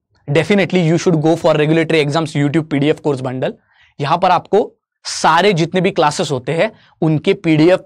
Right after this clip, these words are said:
फाइल्स, मैगजीन्स, करंट अफेयर्स, सब कुछ यहां पर इस पीडीएफ़ कोर्स में मिलेगा। मंथली अगर आपको मैगजीन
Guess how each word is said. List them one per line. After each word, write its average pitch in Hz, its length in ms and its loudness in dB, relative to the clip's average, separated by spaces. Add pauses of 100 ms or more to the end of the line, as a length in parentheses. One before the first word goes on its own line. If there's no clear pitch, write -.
फाइल्स, 160 340 -2
मैगजीन्स, 147 560 -2
करंट 147 280 -2
अफेयर्स, 170 360 0 (200)
सब 247 260 -2
कुछ 233 200 0
यहां 170 200 0
पर 196 140 0
इस - 180 -2
पीडीएफ़ 170 380 0
कोर्स 143 220 -2
में 151 80 -2
मिलेगा। 107 340 -10 (260)
मंथली 196 420 2
अगर 202 200 4
आपको 196 240 0
मैगजीन 180 480 0